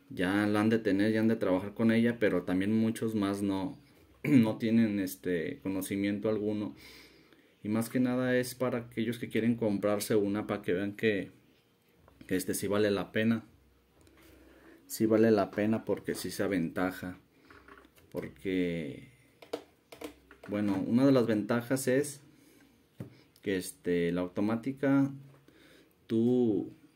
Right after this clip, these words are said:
configuras la reversa con un pi-, tú le pisas al pedal, con un pisotón que le des, este,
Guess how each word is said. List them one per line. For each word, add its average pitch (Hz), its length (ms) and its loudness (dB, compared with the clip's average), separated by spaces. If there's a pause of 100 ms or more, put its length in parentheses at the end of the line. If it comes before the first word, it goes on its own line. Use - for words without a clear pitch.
(140)
configuras 107 680 0
la 98 120 -4
reversa 120 720 2 (380)
con 107 140 -2
un 117 200 2
pi-, 123 80 -2 (720)
tú 123 100 0
le 135 120 4
pisas 135 340 0
al 107 160 0
pedal, 120 480 4 (1400)
con 107 180 0
un 127 140 4
pisotón 135 500 0
que 139 80 0
le 131 160 6
des, 123 380 0 (500)
este, 92 840 -2